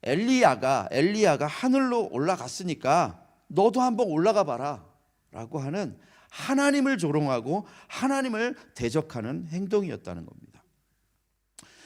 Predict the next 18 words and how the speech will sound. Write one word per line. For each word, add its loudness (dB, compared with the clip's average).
예레미야 4
십칠 -4
장 2
오 2
절 4
말씀에 -4
여호와께서 2
이와 2
같이 -2
말씀하시니라. -2
"무릇 0
사람을 0
믿으며 -2
육신으로 2
그의 0
힘을 -4
삼고 -6
마음이 0